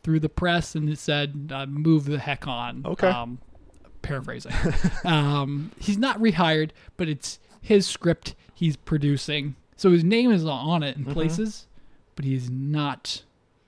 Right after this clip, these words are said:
Speaker 1: at all directing.
Speaker 2: Okay.
Speaker 1: And I don't have a director
Speaker 2: That's
Speaker 1: because I
Speaker 2: fine.
Speaker 1: still don't know. Any, any names that come up, I can't put them in there
Speaker 2: Mm-hmm.
Speaker 1: in a lot of ways, um, other than who we threw out there. 'Cause
Speaker 2: Yeah,
Speaker 1: still
Speaker 2: any,
Speaker 1: thinking.
Speaker 2: any of the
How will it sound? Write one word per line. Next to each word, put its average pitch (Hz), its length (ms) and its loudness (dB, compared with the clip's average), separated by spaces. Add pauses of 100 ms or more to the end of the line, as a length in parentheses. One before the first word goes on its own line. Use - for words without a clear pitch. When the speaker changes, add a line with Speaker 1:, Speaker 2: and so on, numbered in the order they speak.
(320)
Speaker 1:
at 135 160 -8
all 131 460 -6 (1300)
directing. - 500 -12
Speaker 2:
Okay. 117 240 2 (580)
Speaker 1:
And 180 60 -2
I - 20 2
don't 185 160 0
have 160 160 0
a - 20 -2
director 131 360 -8
Speaker 2:
That's 208 120 2
Speaker 1:
because 165 140 -2
I - 80 4
Speaker 2:
fine. 87 80 -4
Speaker 1:
still 247 420 2
don't 143 320 0
know. 135 420 -4 (220)
Any, 202 260 0
any 208 180 2
names 196 280 2
that 165 140 -4
come 170 160 2
up, 156 260 -4
I 165 60 -8
can't 156 340 -6
put - 240 -2
them 135 160 -4
in 123 140 -6
there 95 260 -12
Speaker 2:
Mm-hmm. 143 220 -6 (260)
Speaker 1:
in 135 80 -10
a 123 60 -12
lot 113 180 -10
of 110 160 -16
ways, - 380 -16 (340)
um, 139 140 -2
other 139 160 -2
than 131 240 -10 (180)
who 143 100 -2
we 131 120 -6
threw 120 240 -12
out 113 180 -12
there. 117 240 -12 (160)
'Cause 143 240 -6
Speaker 2:
Yeah, 131 200 4
Speaker 1:
still 160 180 2
Speaker 2:
any, 143 100 2
Speaker 1:
thinking. 135 280 0
Speaker 2:
any 135 100 4
of 123 160 4
the 113 280 4